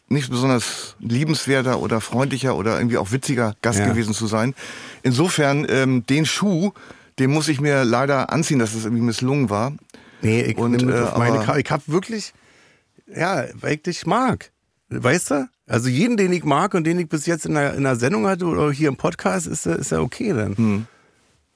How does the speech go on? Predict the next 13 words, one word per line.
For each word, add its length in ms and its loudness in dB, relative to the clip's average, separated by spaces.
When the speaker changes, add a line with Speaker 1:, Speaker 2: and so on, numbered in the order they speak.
Speaker 1:
Tja. 320 -2
Speaker 2:
Scheiße. 600 -4
Speaker 1:
Ja, 120 6
das 160 0
hat 140 0
nicht 120 0
Speaker 2:
Hören 180 6
wir 80 4
Speaker 1:
irgendwie, 100 2
das 80 4
Speaker 2:
auf 80 -2
Speaker 1:
war 80 4
Speaker 2:
jetzt? 80 4